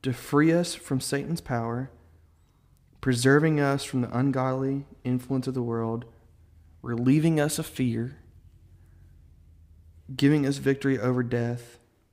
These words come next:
and saving us from the final ju-, judgment for all offenses against God.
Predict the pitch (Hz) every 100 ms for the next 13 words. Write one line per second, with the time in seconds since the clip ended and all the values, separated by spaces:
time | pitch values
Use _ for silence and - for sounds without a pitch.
0 | _ _ 117 - - 143 151 147 123 120
1 | 123 117 123 120 117 120 120 113 - 127
2 | 123 120 120 - - - - 120 120 123
3 | 120 - 120 - - 123 - - -